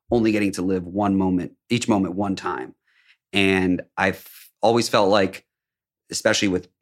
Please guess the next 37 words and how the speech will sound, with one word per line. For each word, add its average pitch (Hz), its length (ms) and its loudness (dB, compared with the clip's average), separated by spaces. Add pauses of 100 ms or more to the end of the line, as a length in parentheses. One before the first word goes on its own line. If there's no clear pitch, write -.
(140)
you 104 100 0
know, 85 300 -2
that 117 260 0
practice 92 380 -2
and 92 120 0
growth 87 340 -4
is 82 360 -8 (840)
with 117 160 2
experiences, 156 640 2
like, 123 320 0
I 110 140 2
would 107 360 0 (120)
go 135 160 4
back 120 380 0
and 98 400 0
more 123 280 2
likely 120 320 2
regret 107 400 0
the - 60 -12
chance 98 260 -2
I 95 80 0
didn't 95 260 0
take 135 380 -2 (520)
than 98 480 2 (380)
what 104 260 0
I 107 60 4
might 101 200 2
find 101 240 0
along 98 220 0
the 95 60 0
way 92 140 -4
with 85 140 -10
the - 40 -20
chance - 240 -10
that - 100 -12
I 71 40 -8
did. 65 220 -12